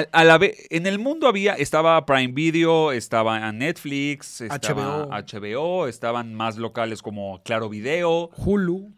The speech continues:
Speaker 1: Hulu, o sea, habían.
Speaker 2: Sí, siempre ha habido.
Speaker 1: Y estos güeyes
Speaker 2: Eh, eh, ah, no, hablando de lo que, lo que no es piratería.
Speaker 1: Exacto. Y estos güeyes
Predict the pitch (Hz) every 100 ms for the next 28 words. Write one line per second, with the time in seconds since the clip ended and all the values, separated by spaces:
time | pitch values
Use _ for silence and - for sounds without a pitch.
0 | _ _ - 180 196 170 160 139 165 180
1 | 220 120 85 85 _ _ _ _ - 311
2 | - 233 277 254 202 131 - - 466 466
3 | 453 254 233 220 226 233 185 170 175 185
4 | 208 220 202 160 143 139 131 - 120 135
5 | - 139 151 151 147 - 127 110 101 -
6 | _ _ _ 131 117 - _ _ _ _
7 | _ 175 208 277 170 151 135 160 220